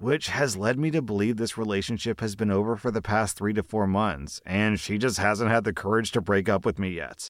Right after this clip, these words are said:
She still says that she loves me, even though she's already over it. We're on better terms now, and things are going great, but I have this feeling in the back of my mind now that this relationship ever since three to four months ago has just been fake,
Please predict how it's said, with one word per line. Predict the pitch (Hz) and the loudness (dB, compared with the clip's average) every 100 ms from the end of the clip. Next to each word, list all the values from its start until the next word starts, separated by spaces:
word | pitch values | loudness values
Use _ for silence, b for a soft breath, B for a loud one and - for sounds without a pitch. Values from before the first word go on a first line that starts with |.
| _ | _
She | - - 165 | -10 -4 -2
still | 139 - 156 | -2 -2 -2
says | 160 - 139 | -2 2 0
that | 147 113 | 0 -4
she | 143 | -4
loves | 127 95 120 131 | 0 0 0 -2
me, | 147 156 160 - | -4 -2 -4 -8
even | 123 135 160 | -8 -2 0
though | 160 | 0
she's | 156 170 139 | 0 -2 -4
already | - 117 139 135 127 | -2 2 2 2 4
over | 113 131 - - | 4 4 0 -12
it. | - - - _ | -12 -14 -14 _
We're | - 139 | -2 2
on | 175 175 | 4 4
better | 104 101 113 | 2 2 2
terms | 104 - 95 101 | 0 -2 -2 -2
now, | 110 117 120 120 | 0 2 2 0
and | 110 95 | -4 -4
things | 110 104 104 | 0 0 0
are | |
going | 90 101 95 87 | 0 2 2 0
great, | 90 92 80 73 - - | 0 0 0 -6 -16 -10
but | 202 110 - | -2 -2 -4
I | - | -8
have | 113 156 156 | -4 -4 0
this | 170 - | -2 -2
feeling | - 101 113 123 | -2 0 2 2
in | 117 | 2
the | 95 | 2
back | 92 98 107 | 0 0 0
of | |
my | 98 98 | -2 0
mind | 90 82 92 101 | 0 0 0 0
now | 107 110 113 104 - | 2 2 2 0 0
that | 101 101 78 | 0 0 -2
this | 113 131 | -6 -6
relationship | 151 127 101 - 127 - 135 - | -4 0 0 0 -2 0 -2 -2
ever | 98 113 | 0 0
since | - 120 - | 0 -2 -2
three | 98 107 | -2 -2
to | 110 | -2
four | 117 | 0
months | 104 90 104 - | 2 0 -2 -4
ago | 110 123 127 | -4 -2 0
has | 117 117 110 | -2 -4 -4
just | - 143 - | -2 -2 0
been | 131 117 | 0 0
fake, | - - - 139 147 95 - | -4 -8 0 2 2 -2 -10